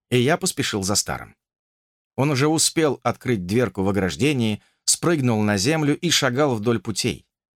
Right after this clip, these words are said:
Когда я его догнал, мы уже прошли половину расстояния до останков. Опускались сумерки, и тени вокруг росли с каждым нашим шагом, поглощая пятна крови,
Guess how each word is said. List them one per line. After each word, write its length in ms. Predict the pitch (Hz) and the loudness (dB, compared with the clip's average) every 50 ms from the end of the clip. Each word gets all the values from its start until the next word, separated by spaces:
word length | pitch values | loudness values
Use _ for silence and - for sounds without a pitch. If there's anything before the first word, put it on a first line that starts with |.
| _ _ _ _ | _ _ _ _
Когда 240 | - 113 110 113 127 | -4 -2 0 2 2
я 200 | 123 123 123 107 | 2 2 2 2
его 180 | 101 95 104 | 2 0 0
догнал, 460 | 104 117 107 104 120 147 151 143 135 - _ _ _ _ _ | 0 0 0 0 0 0 0 0 -2 -6 _ _ _ _ _
мы 260 | - 107 131 180 185 - | 0 0 2 0 0 0
уже 300 | 180 165 139 131 151 139 | 0 0 2 0 0 0
прошли 380 | - - 113 101 - 147 156 | 0 -2 -2 -2 0 -2 -2
половину 420 | - - 117 117 120 120 113 107 101 | 0 0 0 2 2 0 0 -2 -2
расстояния 580 | 101 95 - - 104 110 131 131 120 110 104 | -2 -2 0 0 0 0 0 0 0 -2 -2
до 140 | 95 107 107 | 0 -2 0
останков. 580 | 104 - - - 67 58 - - - - - _ _ _ _ _ _ _ _ _ _ _ _ _ _ _ - | -2 -2 -4 -6 -10 -12 -14 -20 -20 -20 -20 _ _ _ _ _ _ _ _ _ _ _ _ _ _ _ -4
Опускались 580 | 104 95 123 120 - - 185 185 180 170 147 | -2 0 0 -2 0 0 0 0 2 2 2
сумерки, 600 | - - - - 185 185 143 110 - - - - | 2 2 2 2 2 0 0 -2 -4 -8 -12 -16
и 200 | - - - 107 92 | -16 -10 -8 -8 -6
тени 320 | - - 160 175 165 143 | -2 0 2 2 2 2
вокруг 420 | 123 123 117 - 139 147 139 - - | 0 0 -2 0 -2 -2 -2 -2 -4
росли 480 | 107 92 - - 127 147 165 104 - _ _ _ _ _ _ | -4 -2 -2 -2 -2 -2 -2 -2 -4 _ _ _ _ _ _
с 140 | - - - | -2 -2 0
каждым 560 | - 151 175 180 180 147 143 165 165 151 127 | 2 2 2 2 0 -2 -2 -2 0 0 2
нашим 400 | 127 139 143 135 - - 131 127 | 0 0 0 -2 -2 -4 -4 -4
шагом, 580 | - - - 147 131 90 85 - 60 - - _ _ _ _ _ _ _ _ | -4 -4 -2 -2 -2 -2 -4 -6 -12 -20 -20 _ _ _ _ _ _ _ _
поглощая 640 | - 120 117 123 120 113 - - 143 131 117 107 | -4 0 0 2 2 2 2 2 2 2 0 0
пятна 400 | - - 123 113 98 - 92 90 | 0 -2 -2 -2 -2 -4 -10 -12
крови, 440 | - - 101 127 143 139 151 147 - | -6 -4 -2 0 0 0 -2 -4 -4